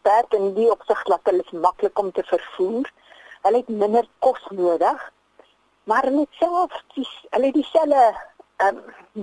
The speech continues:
noodsaaklikheid. Hulle, hulle moet nog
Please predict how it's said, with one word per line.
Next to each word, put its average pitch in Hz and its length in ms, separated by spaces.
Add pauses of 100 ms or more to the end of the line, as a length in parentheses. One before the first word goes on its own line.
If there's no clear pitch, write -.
(560)
noodsaaklikheid. 247 880
Hulle, - 300 (480)
hulle 226 200
moet - 340 (140)
nog 240 280